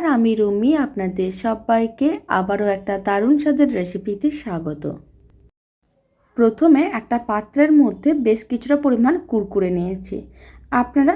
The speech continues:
পরিমাণটা কম বেশিও করতে পারেন। এবার এই কুরকুরেগুলোকে এক সাইডে রেখে দিচ্ছি আর এই চাটটা রেডি করে নেব। তার জন্য একটা বড় সাইজের মিক্সিং বোল নিতে হবে আর সেদ্ধ আলু নিয়েছি।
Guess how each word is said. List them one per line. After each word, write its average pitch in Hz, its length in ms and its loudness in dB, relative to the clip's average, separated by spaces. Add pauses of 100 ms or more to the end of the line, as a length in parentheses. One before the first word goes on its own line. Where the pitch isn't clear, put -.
(140)
পরিমাণটা 233 420 2
কম 220 260 0
বেশিও 202 320 -2
করতে 180 380 -8
পারেন। - 280 -6 (800)
এবার 247 240 2
এই 247 180 0
কুরকুরেগুলোকে 294 720 2 (140)
এক 220 220 -8
সাইডে 220 300 -4
রেখে 185 240 -6
দিচ্ছি - 420 -8 (540)
আর 202 140 -4
এই 190 200 -4
চাটটা 190 420 -2
রেডি 202 240 0
করে 180 200 -4
নেব। 165 220 -6 (560)
তার 196 220 -2
জন্য 226 180 0
একটা 233 240 -2
বড় 208 160 0
সাইজের 233 340 -2
মিক্সিং 277 320 2 (100)
বোল 190 260 0
নিতে 185 280 -4
হবে 175 320 -6 (600)
আর 190 180 -2
সেদ্ধ 190 400 -4
আলু 170 220 2
নিয়েছি। 165 420 -4